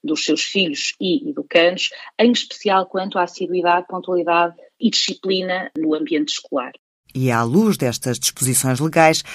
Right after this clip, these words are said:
Speaker 2: Joana de Sá não tem dúvidas.
Speaker 1: Nesta conformidade, aliando a que a disciplina está no plano curricular, aliando também àquilo que são claros e evidentes como deveres do aluno e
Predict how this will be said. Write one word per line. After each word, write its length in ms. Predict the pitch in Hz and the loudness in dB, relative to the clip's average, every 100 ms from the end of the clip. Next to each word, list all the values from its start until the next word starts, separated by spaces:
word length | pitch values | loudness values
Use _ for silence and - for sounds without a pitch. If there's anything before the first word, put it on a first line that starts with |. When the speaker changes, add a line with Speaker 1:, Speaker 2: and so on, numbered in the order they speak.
| - | -6
Speaker 2:
Joana 320 | - 202 233 | 0 4 4
de 100 | 208 | 4
Sá 400 | - - 208 202 208 _ - | 4 6 6 6 0 _ -2
não 300 | 143 131 120 | 2 2 2
tem 180 | 139 147 | 2 2
dúvidas. 720 | 127 101 120 117 107 - - - | 0 -2 -2 -2 -4 -8 -8 2
Speaker 1:
Nesta 300 | 190 - 196 | 2 2 0
conformidade, 960 | 190 185 202 190 190 185 185 190 185 - - - - | 0 0 -4 -2 4 6 6 4 0 -16 -20 -18 -2
aliando 800 | 196 196 208 208 202 180 151 147 _ _ - | 0 2 6 6 4 0 -6 -8 _ _ -4
a 120 | 180 | -4
que 400 | 175 - 214 175 - 175 | -4 0 2 2 -4 -10
a 60 | |
disciplina 400 | 175 190 208 180 | -4 -4 -2 -2
está 340 | 165 - 170 139 | -2 0 2 0
no 120 | 160 | -2
plano 220 | 165 170 | -6 -6
curricular, 760 | - - - - 175 165 156 - _ - | -8 -10 -10 -2 2 2 0 -6 _ -4
aliando 420 | 170 180 180 180 - | 0 4 2 0 -4
também 520 | 180 180 175 165 147 | -4 0 2 2 0
àquilo 380 | 170 196 185 170 | -2 -2 -6 -6
que 100 | - | -8
são 460 | - 170 170 160 147 | -2 0 0 -2 0
claros 520 | 190 175 165 156 - | 4 6 4 -4 -8
e 160 | 185 175 | -8 -8
evidentes 640 | 160 170 180 170 156 - | -6 0 2 2 2 -6
como 360 | - 156 160 - | -6 -6 -6 -8
deveres 420 | 185 165 185 180 | -6 2 4 4
do 100 | 180 | 2
aluno 480 | 175 180 175 160 156 - - - | 2 4 4 2 -2 -6 -20 0
e 300 | 220 220 196 | 4 6 4